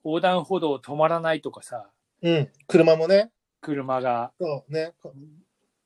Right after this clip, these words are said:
Speaker 1: まあ、それはもちろん俺も止まらなかったりしたりするけど、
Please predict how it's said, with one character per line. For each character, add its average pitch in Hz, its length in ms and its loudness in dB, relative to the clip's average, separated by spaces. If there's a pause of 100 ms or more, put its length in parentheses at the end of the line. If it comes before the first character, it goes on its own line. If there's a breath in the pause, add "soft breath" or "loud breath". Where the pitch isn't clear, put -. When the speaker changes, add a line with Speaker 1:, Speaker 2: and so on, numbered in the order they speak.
(320)
Speaker 1:
ま 139 120 -4
あ、 123 40 -4
そ 165 160 0
れ 170 100 6
は 180 120 6
も 160 120 -4
ち 180 120 -2
ろ 165 100 0
ん 123 120 -6
俺 147 160 2
も 170 120 0
止 151 100 -6
ま 156 120 4
ら 175 80 -2
な 175 80 2
か 156 100 0
っ - 40 -8
た 117 100 -10
り 113 100 -14
し - 100 -16
た 151 120 2
り 120 100 -4
す - 140 -12
る 143 100 -6
け 139 100 -6
ど、 110 280 -12